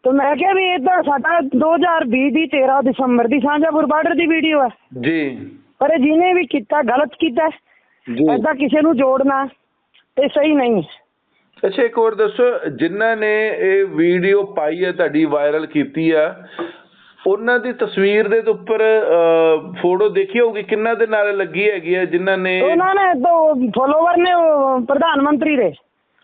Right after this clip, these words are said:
Speaker 2: ਅੱਛਾ ਜੀ।
Speaker 1: ਹਾਂਜੀ, ਨਰਿੰਦਰ ਮੋਦੀ ਦੇ ਫਾਲੋਅਰ ਨੇ।
Speaker 2: ਤੇ ਉਹ ਜਿਹੜੀ ਪ੍ਰਧਾਨ ਮੰਤਰੀ ਸਾਹਿਬ ਦੇ ਨਾਲ ਜਿਨ੍ਹਾਂ ਦੀ ਫੋਟੋ, ਉਹਨਾਂ ਨੇ ਹੀ ਤੁਹਾਡੀ ਵੀਡੀਓ ਵਾਇਰਲ ਕੀਤੀ ਹੈ?
Speaker 1: ਹਾਂਜੀ, ਹਾਂਜੀ, ਹਾਂਜੀ, ਉਹਨਾਂ ਨੇ ਹੀ ਵਾਇਰਲ ਕੀਤੀ।
Speaker 2: ਅੱਛਾ ਜੀ।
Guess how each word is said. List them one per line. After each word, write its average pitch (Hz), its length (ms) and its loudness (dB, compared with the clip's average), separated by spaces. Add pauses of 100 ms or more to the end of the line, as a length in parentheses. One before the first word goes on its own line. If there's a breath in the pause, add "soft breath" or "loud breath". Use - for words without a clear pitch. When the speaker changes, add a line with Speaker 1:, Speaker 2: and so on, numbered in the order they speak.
(240)
Speaker 2:
ਅੱਛਾ 180 320 -4
ਜੀ। 101 420 -8 (500)
Speaker 1:
ਹਾਂਜੀ, 233 320 0
ਨਰਿੰਦਰ 294 420 2
ਮੋਦੀ 254 300 2
ਦੇ 247 100 0
ਫਾਲੋਅਰ 240 420 0
ਨੇ। 220 180 -2 (320 soft breath)
Speaker 2:
ਤੇ - 60 -2
ਉਹ 196 220 2
ਜਿਹੜੀ 196 280 -2
ਪ੍ਰਧਾਨ 185 440 -4
ਮੰਤਰੀ 185 300 -4 (260)
ਸਾਹਿਬ 185 420 -2
ਦੇ 202 100 0
ਨਾਲ 196 180 -2
ਜਿਨ੍ਹਾਂ 185 240 -2
ਦੀ 202 80 -2
ਫੋਟੋ, 185 360 -2
ਉਹਨਾਂ 180 340 0
ਨੇ 240 180 0
ਹੀ 226 160 2
ਤੁਹਾਡੀ 196 380 -2
ਵੀਡੀਓ 196 400 0
ਵਾਇਰਲ 190 320 0
ਕੀਤੀ 190 320 -4
ਹੈ? 320 80 0
Speaker 1:
ਹਾਂਜੀ, 311 220 0
ਹਾਂਜੀ, 320 300 0
ਹਾਂਜੀ, 330 240 0
ਉਹਨਾਂ 339 240 2
ਨੇ 330 120 0
ਹੀ 311 80 0
ਵਾਇਰਲ 254 320 0
ਕੀਤੀ। 180 360 -4 (800)
Speaker 2:
ਅੱਛਾ 120 400 -2
ਜੀ। 92 240 -8